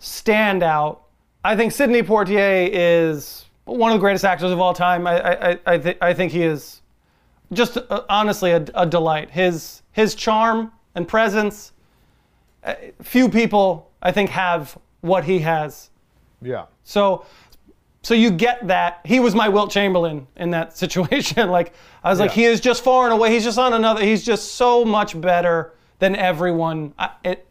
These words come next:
Speaker 1: in my opinion, in that time frame. Like, bar none. He's just at
Speaker 2: Yeah.
Speaker 1: another level." So I, I
Speaker 2: Yeah.
Speaker 1: think he's a delight.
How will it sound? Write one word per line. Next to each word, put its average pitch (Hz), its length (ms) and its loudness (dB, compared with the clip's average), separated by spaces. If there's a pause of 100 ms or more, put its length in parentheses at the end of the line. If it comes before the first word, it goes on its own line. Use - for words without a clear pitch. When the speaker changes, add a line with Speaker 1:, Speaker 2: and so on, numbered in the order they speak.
Speaker 1:
in 196 120 2
my 196 260 2
opinion, 180 380 -2
in 165 80 -2
that 165 160 -4
time 170 220 -2
frame. 156 380 -8 (480)
Like, - 260 -8 (200)
bar 240 160 2
none. 220 220 2 (580)
He's 208 140 -2
just 202 120 0
at 214 100 4
Speaker 2:
Yeah. 202 40 0
Speaker 1:
another 185 240 2
level." 151 300 -6
So 208 440 0
I, 196 100 0
I - 100 -6
Speaker 2:
Yeah. 214 80 0
Speaker 1:
think 240 180 0
he's 220 220 2
a 226 40 2
delight. 196 640 0